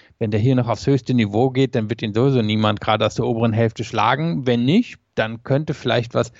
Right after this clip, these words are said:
Interessantes passieren. Aber wie gesagt, man muss ihm erstmal drei Sätze abnehmen. Und das ist nochmal eine andere Hausnummer als in Cincinnati. Selbst wenn jetzt ein, ein Bautista Agut in Cincinnati das zu Ende gebracht hätte, dann hätte er noch einen Satz gewinnen müssen. Und das,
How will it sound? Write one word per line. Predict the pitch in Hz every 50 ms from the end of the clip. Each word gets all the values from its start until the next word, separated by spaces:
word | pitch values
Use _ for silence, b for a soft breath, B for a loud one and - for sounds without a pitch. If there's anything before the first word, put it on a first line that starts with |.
| B B B
Interessantes | B B - 120 - 143 139 135 135 -
passieren. | - - 135 - - - 143 147 151
Aber | 147 131 131 123
wie | 139 143
gesagt, | 131 123 120 101 98 -
man | - 113 113
muss | 127 139 131 -
ihm | 139 117
erstmal | 113 104 - - 123 107 98 -
drei | 117 98 92 92 101 101 104
Sätze | 101 113 107 104 - - 104
abnehmen. | 98 - - - 107 95 90 - -
Und | - 117
das | 113 104
ist |
nochmal | 127 131 127 120
eine | 120 117
andere | 120 120 110 104 101
Hausnummer | 101 110 113 107 - 127 117 110 101
als | 101 101
in | - 110 110
Cincinnati. | - - 120 110 - - 110 110 107 110 110 - 117 101
Selbst | 98 104 107 - -
wenn | 127 120 113
jetzt | 113 107 -
ein, | 123 110 110 104 - B B B B B B B
ein | - 117
Bautista | 107 117 113 117 139 131 - 147 127
Agut | 120 117 143 185 214 185 -
in | 120 120
Cincinnati | 117 - 135 123 - - 123 117 117 113 - - 123
das | 117 120 - -
zu | - 117
Ende | 113 131 151 156
gebracht | 131 123 123 120 107 - -
hätte, | 120 110 120
dann | 107 104
hätte | 107 107 -
er | 107 101
noch | 104 110 - -
einen | 113 98
Satz | 98 92 95 -
gewinnen | - 117 101 101 104 101
müssen. | 104 110 107 - - 101
Und | - - 127 117 107
das, | 113 107